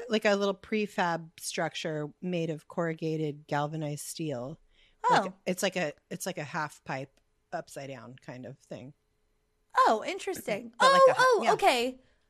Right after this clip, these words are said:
Speaker 2: Yeah, yeah, yeah.
Speaker 1: Like a little mini, like, uh, airplane hangar <laughs> or something.
Speaker 2: Cute. Oh, cute. All
Speaker 1: Yeah,
Speaker 2: right.
Speaker 1: yeah. Uh, but maybe not. Maybe it's like, it's like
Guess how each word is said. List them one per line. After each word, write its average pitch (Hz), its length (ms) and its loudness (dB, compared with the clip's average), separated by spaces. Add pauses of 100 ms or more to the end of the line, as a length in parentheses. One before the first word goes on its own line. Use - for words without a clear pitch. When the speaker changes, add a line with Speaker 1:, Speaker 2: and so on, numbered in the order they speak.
Speaker 2:
Yeah, 302 200 4
yeah, 247 140 6
yeah. 202 220 -2 (600)
Speaker 1:
Like 214 160 0
a 214 60 2
little 208 180 4
mini, 196 380 2
like, 165 360 -2
uh, 160 400 0
airplane 175 340 -6
hangar 131 420 -12
<laughs> - 80 -4
or 202 60 -2
something. 147 580 -2
Speaker 2:
Cute. 466 440 8
Oh, 466 180 10
cute. 494 220 8 (220)
All 349 80 8
Speaker 1:
Yeah, 285 140 12
Speaker 2:
right. 320 240 4
Speaker 1:
yeah. 180 360 6 (760)
Uh, 185 220 8
but 196 160 6
maybe 196 280 4
not. 170 360 2
Maybe 180 300 0
it's 160 160 -4
like, 147 240 -4 (240)
it's 175 240 -6
like 139 200 -6